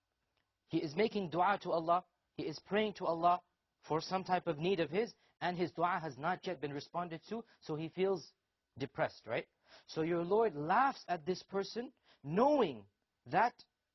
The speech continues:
his situation will be changed very soon, but he doesn't know that. So Allah is laughing that the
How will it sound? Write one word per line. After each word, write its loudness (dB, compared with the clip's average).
his -2
situation -2
will -6
be -4
changed -6
very 2
soon, -8
but -4
he -6
doesn't -8
know -10
that. -20
So -2
Allah 4
is 0
laughing 0
that -2
the -6